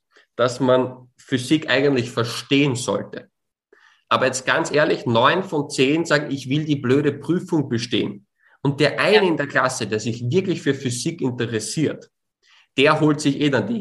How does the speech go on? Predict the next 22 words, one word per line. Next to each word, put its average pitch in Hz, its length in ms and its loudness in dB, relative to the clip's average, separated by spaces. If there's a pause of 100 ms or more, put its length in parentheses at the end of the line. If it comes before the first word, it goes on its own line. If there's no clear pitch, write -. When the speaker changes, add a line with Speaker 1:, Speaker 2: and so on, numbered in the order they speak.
Speaker 1:
Herleitung 139 480 2
und 120 220 -8
die 98 60 -14
Geschichte 147 440 -2
dahinter 131 420 0
und 113 200 -2
der 147 200 4
arbeitet 147 460 2
sich 143 220 -8
eh 139 180 4
rein. 101 160 -2
Ich 156 180 -6
war 120 220 2
derjenige. - 540 -6 (460)
Mich 165 180 0
hat 156 140 0
Speaker 2:
Ja. 190 120 4
Speaker 1:
Physik 170 220 -2
und 147 160 -4
Chemie 139 240 4
interessiert, 117 640 -2
ja. - 220 0